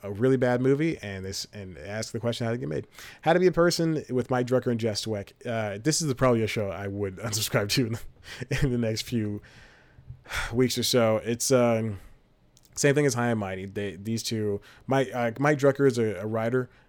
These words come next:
who I followed since he was on I G N, and then Jess Dweck is a writer as well. She's also, she's really talented.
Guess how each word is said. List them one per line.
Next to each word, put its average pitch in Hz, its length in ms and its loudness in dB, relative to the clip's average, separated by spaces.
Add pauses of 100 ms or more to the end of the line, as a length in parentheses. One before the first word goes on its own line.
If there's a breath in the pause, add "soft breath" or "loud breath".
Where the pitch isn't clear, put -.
who 117 200 0
I 104 120 -2
followed 107 500 -4
since 120 200 -6
he 127 60 -4
was 107 120 -4
on 92 240 -10
I 110 200 -2
G 113 260 -2
N, 123 240 -4 (320 soft breath)
and 117 100 -4
then 110 140 -2
Jess 113 260 -2
Dweck 110 220 -2
is 107 100 -2
a 104 60 -4
writer 101 260 -2
as 98 140 -6
well. 101 200 -4
She's 101 220 -8
also, 98 260 -8
she's 143 220 -6
really 104 240 -2
talented. 92 420 -12